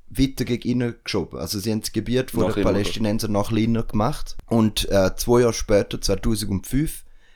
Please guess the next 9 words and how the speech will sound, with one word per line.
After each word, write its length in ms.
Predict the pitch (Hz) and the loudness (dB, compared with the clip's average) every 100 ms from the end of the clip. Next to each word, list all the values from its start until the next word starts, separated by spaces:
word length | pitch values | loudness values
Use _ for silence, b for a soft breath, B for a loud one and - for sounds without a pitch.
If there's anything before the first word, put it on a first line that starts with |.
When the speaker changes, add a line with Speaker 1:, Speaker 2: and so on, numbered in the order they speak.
| - - | -20 -4
Speaker 1:
hat 260 | 92 - 110 | -2 0 2
dann 320 | 101 98 98 | 4 2 0
die 80 | 107 | -2
Israelis 440 | 101 95 101 95 | 2 2 2 -2
gesagt, 260 | - 90 95 | -2 -2 2
ja, 240 | 90 90 - - | 2 2 -4 -4
eigentlich, 480 | 98 98 92 92 - - _ - | -2 -2 -2 -4 -6 -12 _ -4
es 180 | 95 - | -2 -2
ist, 160 | 117 | -2